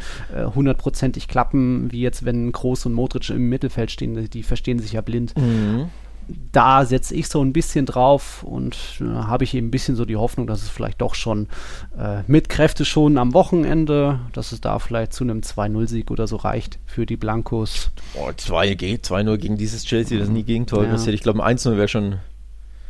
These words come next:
Speaker 2: wär schon ein tolles Ergebnis für Real. Ähm,
Speaker 1: Ja.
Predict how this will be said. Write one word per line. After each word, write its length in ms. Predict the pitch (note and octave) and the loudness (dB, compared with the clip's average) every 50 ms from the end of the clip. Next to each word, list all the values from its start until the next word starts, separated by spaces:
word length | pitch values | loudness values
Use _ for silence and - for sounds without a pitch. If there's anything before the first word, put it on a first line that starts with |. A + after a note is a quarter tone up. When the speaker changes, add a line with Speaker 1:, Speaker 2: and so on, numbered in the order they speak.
| - - | -12 -6
Speaker 2:
wär 80 | - G#2 | -6 -4
schon 160 | - - G#2+ | -4 -2 -2
ein 40 | G2+ | 0
tolles 260 | - A2 G2+ G#2 G2 G#2+ | 2 2 2 4 2 2
Ergebnis 380 | G2+ F#2+ G2 G2 G2+ G2 - | 0 0 -2 -2 -2 -4 -2
für 140 | - G#2 F#2+ | -2 -2 0
Real. 340 | G2 F#2+ F#2+ G2 G2 G2 - - - - - - | 0 0 0 0 0 0 0 -2 -2 -4 -6 -6
Ähm, 120 | A#2+ G2 G2 G2 | -4 -4 -2 -2
Speaker 1:
Ja. 160 | A#2 A2+ - | -2 -4 -4